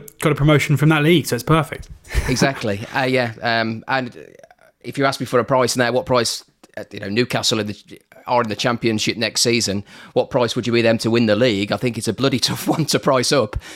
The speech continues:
Speaker 2: but I think you'd probably be around four to six odds on for them to, you know, to win the title.
Speaker 1: Unreal.
Speaker 2: And that you, uh, that you'd imagine. Um, I, I also agree with, uh, w-, with you, George, there about, about Eddie Howe. I think there's incredible naivety from,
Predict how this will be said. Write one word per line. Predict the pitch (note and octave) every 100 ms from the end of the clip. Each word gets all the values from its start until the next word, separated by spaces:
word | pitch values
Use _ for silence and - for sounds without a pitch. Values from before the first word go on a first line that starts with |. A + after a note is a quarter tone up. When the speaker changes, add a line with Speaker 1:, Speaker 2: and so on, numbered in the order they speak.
| - -
Speaker 2:
but | A#2+
I | A#2
think | A2+ C#3
you'd | A#2+
probably | B2 A#2
be | A#2
around | A2+ A#2 A2
four | B2+ A2+
to |
six | - C#3+ -
odds | A#2 A2 B2
on | B2+ G2+ _ - -
for | -
them | A2+ A2 G#2
to, | - A2+ G#2 _ _ _ - -
you | A#2+
know, | G#2+
to | A2+
win | B2 B2
the |
title. | G2+ G#2 F#2 F2 F#2+
Speaker 1:
Unreal. | B2+ A#2+ G#2+
Speaker 2:
And | A2+ A2
that |
you, | G2 A2+
uh, | F2+ A#2+ -
that | A#2 B2+ A#2+
you'd |
imagine. | A2+ A2+ A#2+ A2+ A#2 A2 -
Um, | A#2 A#2 A2+ A2 G2+ _ _ -
I, | C3
I | C3+ C#3+
also | C#3+ C#3+ B2+ A#2
agree | G#2 B2 A2+
with, | G#2 G#2+ F#2+ -
uh, | A2+ G#2 F#2 _ _ -
w-, | A#2+ D#2 G2+
with | F#2 G#2+
you, | G#2+
George, | A2 G#2+ F2+
there | A2 G#2+ G#2
about, | G2 G#2 F2
about | F#2+ G2+
Eddie | A2 G#2+ G2
Howe. | A2 G#2 G#2
I | G2
think | G#2
there's | E2 G2
incredible | - G#2 - A#2 G#2
naivety | G#2 G#2 A2 G#2+ G2+ - G#2+
from, | - G#2+